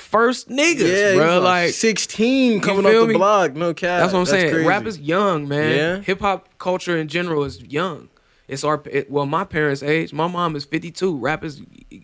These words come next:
Speaker 1: my mama's age.
Speaker 2: Yeah.
Speaker 1: You know what I'm saying?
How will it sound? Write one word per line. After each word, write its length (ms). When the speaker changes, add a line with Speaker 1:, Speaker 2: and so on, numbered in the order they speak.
Speaker 1:
my 140
mama's 320
age. 360
Speaker 2:
Yeah. 280
Speaker 1:
You 140
know 100
what 80
I'm 60
saying? 420